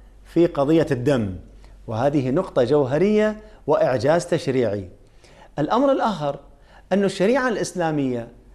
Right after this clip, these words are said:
لم تستثني من القاعدة "ولا تزر وازرة وزر أخرى" إلا هذا الجرم، القتل الخطأ، هو الوحيد اللي الشريعة الإسلامية قالت أنه إذا ارتكب هذا الجرم فإنه يتحمل،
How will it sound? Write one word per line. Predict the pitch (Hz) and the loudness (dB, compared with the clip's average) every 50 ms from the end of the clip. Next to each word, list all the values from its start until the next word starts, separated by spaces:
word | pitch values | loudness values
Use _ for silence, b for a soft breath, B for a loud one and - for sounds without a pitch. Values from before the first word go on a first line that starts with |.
| b b b b | b b b b
لم | 160 202 320 370 330 | -2 0 2 2 2
تستثني | - 311 269 - - - 262 262 262 262 202 190 185 | 2 0 0 0 0 0 0 0 -2 -2 -2 0 0
من | 170 165 165 | 0 0 0
القاعدة | 165 160 156 - 185 190 175 156 160 143 151 139 | -2 -2 -2 0 0 0 2 2 2 2 2 4
"ولا | 139 143 143 143 143 143 139 | 4 4 4 4 4 2 2
تزر | 139 180 175 147 147 156 135 | 2 2 0 2 0 0 0
وازرة | 135 131 135 160 175 165 131 143 143 127 123 | 0 2 2 2 2 2 2 0 0 2 2
وزر | 139 185 185 156 151 139 135 - | 2 2 2 2 2 0 2 0
أخرى" | - - - 190 185 180 175 - 214 | -2 -2 0 0 0 0 -2 -2 -2
إلا | 226 214 180 147 135 135 127 | -2 0 0 0 0 0 -2
هذا | 120 110 127 170 202 214 196 190 180 165 156 147 139 135 175 | -2 -2 -4 -4 -2 -2 -2 -2 -2 -2 -2 -2 0 0 0
الجرم، | 196 185 143 117 147 143 127 120 107 107 - - - - | 0 0 0 0 2 2 2 0 -4 -6 -10 -14 -6 -4
القتل | 156 135 131 - 165 - - | -4 -2 0 -2 -2 -2 0
الخطأ، | 180 165 - 156 131 - 113 - - - - - - - - - - - - - - - - - - b b b b b b | -2 0 0 -2 -2 -2 -6 -10 -12 -18 -20 -20 -20 -20 -20 -20 -20 -20 -20 -20 -20 -20 -20 -20 -20 b b b b b b
هو | - 185 196 208 | 0 2 4 4
الوحيد | 196 185 190 180 - - 233 254 254 247 - B B B B B - | 4 4 2 0 0 0 2 2 2 0 -2 B B B B B 0
اللي | 180 180 175 | 0 2 2
الشريعة | 165 - - 180 190 214 190 165 175 | 0 0 0 0 2 2 2 0 0
الإسلامية | 170 170 165 - 190 170 160 156 151 147 139 131 127 165 | 0 -2 -2 -2 -2 -2 0 0 0 2 0 2 2 2
قالت | 185 196 214 233 262 262 262 - B B B B B B - | 2 2 2 0 -2 -2 -4 -8 B B B B B B 0
أنه | 175 180 185 170 170 | 2 2 4 2 2
إذا | 160 175 165 165 | 4 4 2 2
ارتكب | 156 - - 160 - 220 175 139 | 2 2 -2 0 0 0 0 0
هذا | 151 202 240 240 254 | 0 0 2 2 2
الجرم | 262 233 180 254 285 320 330 330 - - B B B | 2 2 2 2 2 2 0 -2 -4 -10 B B B
فإنه | - - - 208 202 190 170 | -8 -6 -4 -2 0 0 2
يتحمل، | 160 151 131 143 127 - - - - 240 226 190 160 139 131 120 110 101 | 0 0 -2 -2 -6 -6 -6 -2 0 0 2 2 0 -2 -2 -4 -4 -8